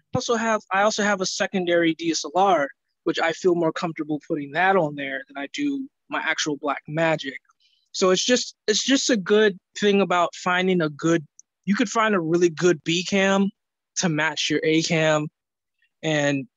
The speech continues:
for shots like that, where you're risking the, the stability and the, you know, the safety of your camera, you could just go with the B cam and put that on there instead. So you don't feel as bad, even though, you know, it's a camera, you still spent money on it, but it's just like, you won't feel as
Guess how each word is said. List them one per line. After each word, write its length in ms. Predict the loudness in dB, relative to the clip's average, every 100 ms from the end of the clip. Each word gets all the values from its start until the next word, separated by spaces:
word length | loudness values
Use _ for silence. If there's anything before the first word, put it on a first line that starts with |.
| _ _ -4
for 100 | -2
shots 400 | 0 0 -2 -2
like 200 | -2 -2
that, 240 | -2 -2
where 120 | -2
you're 140 | -2 0
risking 680 | 0 0 0 0 0 0 -4 _ _ -2
the, 240 | 0 0
the 80 | -2
stability 640 | -6 -4 0 2 2 2 0
and 100 | -2
the, 120 | -6 -4
you 120 | -2
know, 180 | 0 0
the 100 | -2
safety 380 | 0 0 2 0
of 60 | 0
your 120 | -2
camera, 440 | -2 0 2 2
you 160 | 0 -2
could 120 | -6 -2
just 260 | -2 0
go 140 | 0 2
with 200 | 0 -4
the 80 | -6
B 240 | -6 -6
cam 300 | -8 -10 -10
and 100 | -12
put 180 | -12 -10
that 160 | -8 -8
on 160 | -10 -14
there 160 | -14 -12
instead. 460 | -10 -4 -2 -2 -6 _ -20 -14
So 120 | 0 2
you 120 | 4
don't 200 | 4 0 0
feel 240 | 4 6
as 120 | 4 2
bad, 500 | -2 2 2 0 0
even 240 | 2 4 4
though, 120 | 4
you 140 | 4
know, 260 | 4 2 -2 -6 _ _ _ _ -4
it's 140 | -2
a 80 | -2
camera, 420 | 0 0 2 2
you 140 | 0 -2
still 320 | 0 4 4
spent 280 | 2 0 0
money 300 | 2 2 2
on 160 | 2
it, 160 | 2 0
but 140 | -2
it's 140 | -2 -2
just 160 | -4 -4
like, 100 | -4
you 120 | -2
won't 220 | 0 -2 0
feel 180 | 2
as 120 | 2